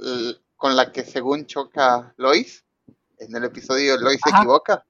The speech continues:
Speaker 2: Sí, sí, sí.
Speaker 1: Que igual es muy espontáneo. Que todavía al día, ah, a día de hoy, yo me sigo cuestionando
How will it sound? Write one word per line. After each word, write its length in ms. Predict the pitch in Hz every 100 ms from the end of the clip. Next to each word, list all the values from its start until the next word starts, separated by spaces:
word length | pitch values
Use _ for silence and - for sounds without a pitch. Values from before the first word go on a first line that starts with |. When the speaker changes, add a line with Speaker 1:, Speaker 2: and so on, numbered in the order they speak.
| _ _ _ _ _ _ _
Speaker 2:
Sí, 160 | - 170
sí, 160 | 170
sí. 220 | 165 170 175 _ _ _ _ _ _ _ _
Speaker 1:
Que 100 | 147
igual 300 | 135 143 156
es 120 | 151
muy 180 | 117 156
espontáneo. 680 | 147 - 127 143 156 147 - _ _ _ _ _ _ -
Que 120 | 160
todavía 540 | - 196 202 202 202
al 80 | 196
día, 180 | 170 185 180 - _ _ -
ah, 560 | - 69 53 53 - 127
a 40 |
día 180 | 131 156
de 120 | 160
hoy, 260 | 131 151 226 - _ _ _ _ _ _ -
yo 140 | 147
me 120 | 165 170
sigo 260 | 170 160
cuestionando 720 | - 143 143 135 147 143 -